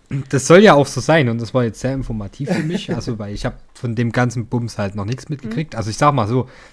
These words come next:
Speaker 2: dass es so eine, wie soll ich denn sagen, so eine grün-braune Suppe gibt, äh, in dieser veganen,
Speaker 3: <laughs> Oh, schön
Speaker 2: äh,
Speaker 3: gesagt.
Speaker 2: Gegen-, oder was heißt, was heißt gegen? Also so eine Subgruppe.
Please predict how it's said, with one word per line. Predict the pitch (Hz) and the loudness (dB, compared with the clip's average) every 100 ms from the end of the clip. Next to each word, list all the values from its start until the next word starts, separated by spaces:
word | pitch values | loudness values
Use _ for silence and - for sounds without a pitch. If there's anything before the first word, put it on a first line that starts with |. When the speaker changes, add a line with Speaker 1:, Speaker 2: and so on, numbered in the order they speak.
| _ | _
Speaker 2:
dass | - 104 | -8 -6
es | - | -6
so | - 127 | -2 -2
eine, | 120 113 107 _ - _ _ _ _ | 0 -4 -6 _ -20 _ _ _ _
wie | _ | _
soll | - 107 | -10 -10
ich | - | -8
denn | 107 | -10
sagen, | 104 110 110 92 _ _ _ _ _ _ _ | -6 -6 -6 -10 _ _ _ _ _ _ _
so | - - | -20 -12
eine | 107 - | -10 -10
grün-braune | - 123 185 175 - - 139 170 127 | -6 0 0 0 -6 -2 0 0 -2
Suppe | - 214 220 | -2 -4 -4
gibt, | - 208 - - - - | -8 -10 -12 -20 -20 -20
äh, | 139 139 139 131 143 | -10 -8 -8 -10 -10
in | 147 | -8
dieser | 147 143 143 127 | -8 -6 -6 -4
veganen, | 127 139 143 147 147 139 | -4 -2 -2 -2 -6 -8
Speaker 3:
<laughs> | |
Oh, | - | -12
schön | 131 127 127 175 247 | -8 -6 -2 -4 -4
Speaker 2:
äh, | 160 | -10
Speaker 3:
gesagt. | 151 - 156 202 131 127 _ _ _ _ _ 127 127 _ _ _ _ _ _ - - | -14 -16 -14 -14 -14 -20 _ _ _ _ _ -20 -20 _ _ _ _ _ _ -20 -8
Speaker 2:
Gegen-, | 170 175 180 175 160 156 143 | -2 0 0 -2 -2 -2 -4
oder | 113 98 | -8 -8
was | - 117 | -8 -8
heißt, | 104 - _ _ 98 104 104 | -10 -14 _ _ -20 -20 -20
was | 104 - | -18 -18
heißt | 110 | -16
gegen? | - 135 123 101 | -12 -10 -10 -16
Also | 98 | -18
so | - 123 | -10 -6
eine | 107 | -4
Subgruppe. | - 165 - - 143 120 92 | -4 -6 -8 -4 -4 -4 -8